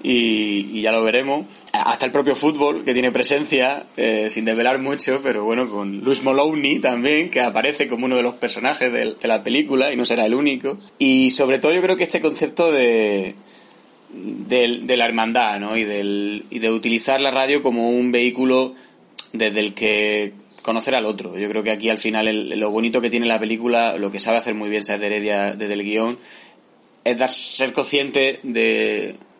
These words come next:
de la problemática que pasa el país, sin, sin más ni más ni menos el retrato que hace de,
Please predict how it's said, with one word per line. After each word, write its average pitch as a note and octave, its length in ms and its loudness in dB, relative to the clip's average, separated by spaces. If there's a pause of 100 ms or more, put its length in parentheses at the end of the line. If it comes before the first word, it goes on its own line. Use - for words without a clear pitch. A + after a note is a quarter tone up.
(400)
de G#2+ 160 -6
la G#2 140 -4
problemática A#2 600 -2
que A2+ 140 -2
pasa A2 200 -2
el G#2 80 -6
país, G#2+ 360 -2 (460)
sin, - 320 -10 (200)
sin - 280 -8
más G#2 140 -8
ni A2 120 -6
más A2+ 120 -2
ni A#2 100 -4
menos A#2+ 300 0
el G#2+ 120 -2
retrato G#2+ 400 -2
que A2+ 120 0
hace A#2 280 0
de, A2+ 380 0